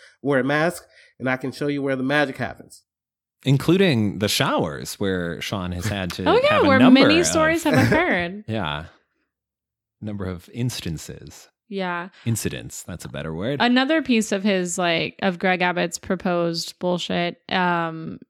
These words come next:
Speaker 3: talked about defining, like, rioting and making rioting a felony and pieces of that. Uh, and then he later on, apparently, I didn't actually watch the video of him 'cause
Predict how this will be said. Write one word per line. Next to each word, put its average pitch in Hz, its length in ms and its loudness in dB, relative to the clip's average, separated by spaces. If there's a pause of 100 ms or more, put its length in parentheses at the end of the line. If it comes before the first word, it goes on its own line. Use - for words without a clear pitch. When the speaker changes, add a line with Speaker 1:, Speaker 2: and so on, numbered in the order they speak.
(140)
Speaker 3:
talked 202 320 0
about 175 600 2
defining, 185 760 0
like, 170 200 -4
rioting 180 640 2
and 190 140 0
making 180 340 -2
rioting 180 680 0 (180)
a 208 100 0
felony 247 580 2
and 202 140 0
pieces 208 360 -4
of 190 120 -6
that. 202 380 0 (420)
Uh, 185 300 2
and 196 220 2
then 196 180 2
he 185 520 0
later 196 420 4
on, 180 360 0
apparently, 170 560 -2
I 185 160 4
didn't 185 200 0
actually 175 300 -2
watch 170 240 0
the 170 80 -6
video 170 280 -2
of 165 60 -4
him 170 240 -4
'cause 165 360 -8